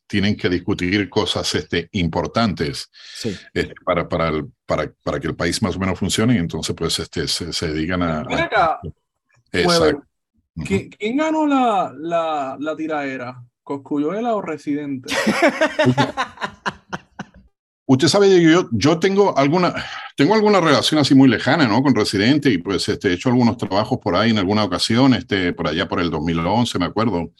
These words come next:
Speaker 1: Pero, este, no, no he escuchado ninguna de las dos cosas. Es decir, yo, yo no soy muy amante de ese tipo de música, pero, pues, sí, este, ah,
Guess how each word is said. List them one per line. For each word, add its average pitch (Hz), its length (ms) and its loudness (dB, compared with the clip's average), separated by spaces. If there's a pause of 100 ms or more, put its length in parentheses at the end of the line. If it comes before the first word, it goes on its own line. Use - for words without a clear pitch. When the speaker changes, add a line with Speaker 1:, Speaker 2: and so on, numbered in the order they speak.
(540)
Speaker 1:
Pero, 107 320 4
este, 104 460 0
no, 110 520 2 (240)
no 101 200 0
he - 20 2
escuchado 117 520 0
ninguna 104 360 0
de 98 60 0
las 87 120 2
dos 90 160 -4
cosas. 82 360 -6
Es - 100 -2
decir, 107 160 -2
yo, 151 240 0
yo 139 200 4
no 214 100 4
soy 220 180 2
muy 202 180 2
amante 160 380 2
de 147 80 4
ese 139 160 2
tipo 143 260 2
de 143 80 2
música, 139 460 2
pero, 123 180 2
pues, 131 180 2
sí, 220 320 2 (140)
este, 92 540 0 (420)
ah, 85 720 0